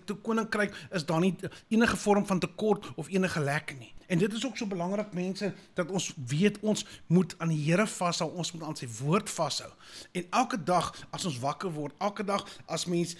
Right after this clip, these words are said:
die geleentheid het om op te staan, moet mens weet, ek het 'n God, ek het 'n Vader in die hemel wat vir my omgee. Die Vader is lief vir my. Die Here Jesus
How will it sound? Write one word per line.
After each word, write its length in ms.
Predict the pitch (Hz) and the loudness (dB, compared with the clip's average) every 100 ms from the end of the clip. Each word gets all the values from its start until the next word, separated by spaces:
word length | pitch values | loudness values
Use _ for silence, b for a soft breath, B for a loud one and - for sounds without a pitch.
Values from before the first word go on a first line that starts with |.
| - | -8
die 100 | 180 | -4
geleentheid 500 | 156 143 185 208 190 | -2 4 4 4 -2
het 180 | 180 175 | -4 -4
om 80 | 175 | -8
op 160 | 214 | -6
te 100 | 226 | -6
staan, 220 | 208 180 | -4 -4
moet 140 | 170 151 | -4 -4
mens 240 | 160 127 | -6 -6
weet, 280 | 143 180 - B B _ 226 | -4 -4 -6 B B _ 2
ek 140 | 233 | 2
het 140 | 240 | 0
'n 60 | 196 | -4
God, 300 | - 165 160 | -4 -6 -2
ek 160 | 190 202 | -2 -2
het 140 | 208 | -2
'n 40 | 190 | -2
Vader 420 | - 180 170 151 | 2 2 2 0
in 80 | 156 | -2
die 100 | 147 | -2
hemel 200 | 151 151 | -2 -2
wat 160 | 131 135 | -4 -6
vir 180 | - - | -8 2
my 140 | 151 151 | 4 4
omgee. 380 | 190 175 - 143 B B B | 2 0 0 -6 B B B
Die 220 | 202 208 208 | 0 0 -2
Vader 400 | - 226 214 190 | 0 4 4 4
is 100 | 151 | 0
lief 200 | 170 - | -2 0
vir 100 | 165 | -2
my. 100 | 151 | -2
Die 160 | 156 | -2
Here 140 | 175 196 | -2 0
Jesus 460 | 202 214 226 - | 0 0 0 -2